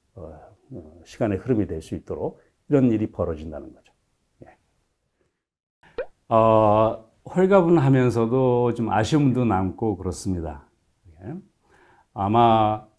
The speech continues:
일반 상대론을, 어, 이번처럼 국내에서 전문성이 좀 갖추고 전문적이면서 그다음에 전문가들이 가-, 일반 대중을 대상으로 해서 강연한 건 처음일 겁니다.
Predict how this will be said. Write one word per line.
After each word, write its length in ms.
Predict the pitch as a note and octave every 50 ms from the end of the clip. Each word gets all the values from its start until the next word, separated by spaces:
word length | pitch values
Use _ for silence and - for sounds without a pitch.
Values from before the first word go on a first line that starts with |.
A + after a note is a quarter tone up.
| _ -
일반 380 | C3 C3+ C#3+ D#3 D3+ D3 D3
상대론을, 1400 | C#3 A#2+ A#2 A#2+ B2 A#2+ A2+ A2+ A2 G#2+ G#2+ G2+ G#2 G2+ F#2+ F#2+ F#2 F#2 F2+ F2 A2 A2+ A2 F2+ D#2+ D#2 F#2 - _ _ _ _ _ _ _ _ _ _ _ -
어, 560 | F#2 F2 E2+ E2+ E2+ E2+ E2+ F2 E2+ E2+ F2 - - _
이번처럼 1080 | - G#2+ G#2 G2 A#2+ B2+ B2 B2+ C3 B2 - - - C3 G#2+ F2+ F2 G#2 C3 - - -
국내에서 920 | - G#2+ G#2 G#2 G#2 G2 G2 G2 F#2 E2 G2+ A2+ B2+ C3+ D#3 D#3+ - _ _ _ _
전문성이 1000 | - - B2 C#3 D3+ D#3 D3 C#3+ C3+ C3 B2+ B2+ B2 A2+ A2+ - G2+ G2+ G#2+ G#2
좀 120 | F#2+ G2 G2
갖추고 600 | - F2+ F2 - - - A#2 F2+ C#2 D#2 A#2+ C3
전문적이면서 1080 | - F#2 F2+ F2 F2+ F2+ F2 E2+ E2+ E2+ D#2+ E2+ D#2+ E2 D#2+ D#2 G2+ B2+ D3 E3 - _ _ _ _ _ _ _ _ _ _ _ -
그다음에 640 | F#2 F#2 F#2+ G2 F#2 F2+ F2+ F2 F2+ F#2 F#2 F2 F2 -
전문가들이 960 | - G2+ G2+ A2+ C3+ C3+ C3 A#2+ G#2+ F#2+ F#2 D#2 C#2+ D2+ F#2 D3 F3+ F3 _ -
가-, 340 | - B2+ G#2 F#2 E2+ E2+ E2
일반 380 | - G#2 G2+ G2+ G2 F#2+ F#2+ F#2
대중을 840 | - F#2 F2 F2+ E2+ F2+ F2+ F2+ F2+ F2+ F2 E2+ E2+ E2+ E2 D#2+ - -
대상으로 500 | F2+ F2 E2+ E2+ E2+ E2+ E2+ E2 E2 D#2
해서 540 | D#2 D#2 D2+ - - C3 C#3 D#3 D#3+ - _
강연한 480 | - F#2+ F2 F2 E2+ E2+ E2 D#2+ E2
건 160 | - A2+ A2+ A#2
처음일 360 | - C#3 C3 B2+ A2 G2 -
겁니다. 380 | - D2+ C#2+ E2+ E2+ E2+ -